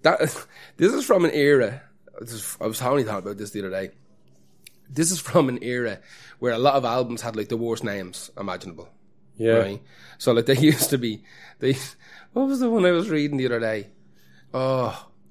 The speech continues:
Speaker 1: oh, I can't, oh, I can't even remember. But it was the, the album was called, it was the title of the lead single. So let's say the t-, lead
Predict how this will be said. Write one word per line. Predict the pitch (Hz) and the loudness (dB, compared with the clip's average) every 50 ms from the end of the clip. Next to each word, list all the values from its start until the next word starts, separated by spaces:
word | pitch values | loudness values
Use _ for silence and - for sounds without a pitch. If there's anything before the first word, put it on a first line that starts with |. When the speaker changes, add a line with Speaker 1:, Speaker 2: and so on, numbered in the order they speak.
| - - | -12 -8
Speaker 1:
oh, | - 135 131 | -4 -4 -4
I | 123 | -4
can't, | - - 135 127 - - - | -4 -6 -6 -6 -6 -6 0
oh, | 135 139 | 2 2
I | 120 120 | 2 2
can't | - 156 151 | 2 2 2
even | 139 127 123 | 2 2 2
remember. | 117 113 113 113 107 98 - - - - - - - - | 0 0 -2 -2 -4 -6 -10 -12 -20 -20 -20 -16 -4 2
But | 135 127 120 - - - - - - _ - | 4 4 4 4 -2 -10 -20 -20 -20 _ -2
it | - 139 | -2 -2
was | 143 135 | 0 0
the, | 139 143 | -2 -2
the | 131 - 156 143 123 - - | -4 0 -2 -2 -2 0 2
album | 143 156 175 196 185 180 156 143 | 4 6 6 6 6 4 2 2
was | 139 135 | 0 -2
called, | - 139 127 120 117 113 110 - - - _ _ - - | -2 -2 0 0 0 -2 -6 -10 -16 -20 _ _ -16 -12
it | 120 | -12
was | 117 - | -10 -8
the | 127 120 | -8 -8
title | - 147 165 170 170 - 147 | 0 4 4 4 4 6 4
of | 139 123 | 2 2
the | 131 | 2
lead | 127 131 127 120 113 | 0 0 0 0 -2
single. | - 117 113 113 98 95 - - _ _ - - _ - | -4 -6 -6 -6 -8 -12 -14 -18 _ _ -20 -20 _ -18
So | - - 113 | -8 -4 0
let's | 123 139 135 | 0 0 2
say | - 139 127 | 2 2 2
the | 117 113 | 2 0
t-, | - - 101 78 | -4 -6 -6 -4
lead | 104 113 117 117 113 107 113 | -2 -2 -2 -2 -4 -6 -8